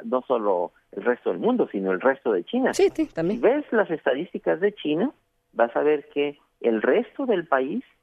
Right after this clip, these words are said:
Speaker 1: no tiene el problema que tiene ahorita o que todavía, o que tuvo el área de Wuhan.
Speaker 2: Ujú.
Speaker 1: Muchas de las regiones de China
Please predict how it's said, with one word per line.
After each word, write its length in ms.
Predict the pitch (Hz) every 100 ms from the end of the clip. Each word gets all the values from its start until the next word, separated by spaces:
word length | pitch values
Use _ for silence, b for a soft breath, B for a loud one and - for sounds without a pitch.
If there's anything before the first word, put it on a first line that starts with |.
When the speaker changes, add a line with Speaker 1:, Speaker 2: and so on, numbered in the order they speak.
| _ -
Speaker 1:
no 160 | 226
tiene 380 | - 208 339 294
el 100 | 143
problema 440 | - 120 131 143
que 120 | 135 -
tiene 280 | 123 123
ahorita 440 | 120 117 117 151 135
o 80 | -
que 120 | -
todavía, 520 | 107 107 104 117 90
o 100 | 98
que 80 | 95
tuvo 460 | - 123 110 180 B B B _
el 180 | 107 107
área 260 | 107 113 107
de 120 | 101
Wuhan. 420 | 92 92 - 214
Speaker 2:
Ujú. 160 | 190 269 _ _ -
Speaker 1:
Muchas 300 | 233 294 254
de 80 |
las 160 | 170 127
regiones 420 | 120 - 190 185
de 100 | 139
China 280 | - 214